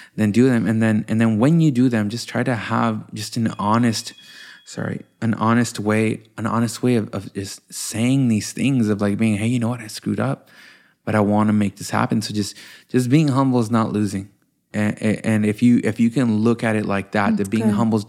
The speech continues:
Speaker 1: drawing you closer to where you wanna be in life, then I think that you'll be able to see things so much clearer and, and, and, and, and be able to resolve things a lot differently.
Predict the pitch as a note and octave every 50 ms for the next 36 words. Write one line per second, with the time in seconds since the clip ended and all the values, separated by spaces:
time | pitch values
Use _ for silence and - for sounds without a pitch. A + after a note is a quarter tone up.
0 | - - - - - - A2 G#2 G#2+ A2+ A2+ A2+ G#2 G2 - - - - A#2 A2+
1 | G#2+ - - - G2+ G2 - - - - - - - _ _ - - - A2+ G#2
2 | A2 A#2 A#2+ B2+ A#2 A#2 A#2+ A2 G#2+ G#2+ G#2+ G#2 G2 G2 A2 A2 A2 G#2 - -
3 | G2+ G#2+ G#2+ G2+ G2+ - C3+ D3 E3 E3+ - - - - _ _ - - - -
4 | - _ _ - - A2+ A2 G#2 G#2 - A2+ G#2+ G#2+ - - - - G#2 G2+ G2+
5 | G#2+ G#2 G2+ G2 G2+ - F#2+ - - - - G#2 G2+ - - G2 G2 F#2+ F#2+ -
6 | - - - - - - - - G#2+ G#2 G2+ G2 F#2+ F#2 - - - - - G#2+
7 | G2+ G2 F#2+ F#2+ G2+ - _ _ _ - - - - _ _ - G#2 G2 - -
8 | G2 G2 G#2 - - G2+ G2+ G2+ - - G2 G2 G2+ G2+ G2+ F#2+ - - - -
9 | - - G2+ G#2 G2+ G2 G#2 G#2+ G#2+ G#2 G2+ G#2+ - G#2 G#2+ - - G2 G#2 G#2+
10 | G#2+ G2 F#2 F#2 - G2+ F#2+ F#2+ G2 G#2 G2+ F#2+ - - - - F#2+ F#2+ F#2+ F#2
11 | F#2 - - - G#2 G2+ F#2+ G2 G2 - - - G#2+ - - - - - G#2+ -